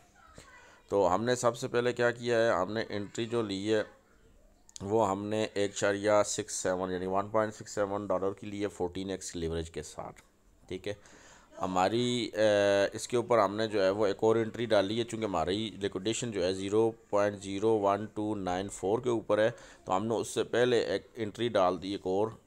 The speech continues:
ज़ीरो पॉइंट ज़ीरो वन टू सेवन के ऊपर एंट्री डाली है। ज़ीरो सेवन के ऊपर जो एंट्री डाली है वो ओपन की एंट्री है, वो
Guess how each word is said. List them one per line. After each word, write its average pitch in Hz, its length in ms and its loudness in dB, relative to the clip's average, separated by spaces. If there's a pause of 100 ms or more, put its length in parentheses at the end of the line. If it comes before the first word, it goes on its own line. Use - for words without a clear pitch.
(200)
ज़ीरो 110 240 2
पॉइंट 110 380 2
ज़ीरो 101 300 0
वन 104 500 4
टू 107 160 -4
सेवन 95 380 0
के 92 140 -6
ऊपर 90 240 -2
एंट्री 90 220 -6
डाली 107 340 2
है। 120 180 0 (920)
ज़ीरो 113 360 4
सेवन 110 720 0
के 110 120 -2
ऊपर 110 220 0
जो 113 120 2
एंट्री 104 260 -2
डाली 117 360 2
है 120 80 2
वो 110 520 2
ओपन 107 380 -2
की 113 140 -6
एंट्री 104 340 -6
है, 110 140 2
वो 104 360 0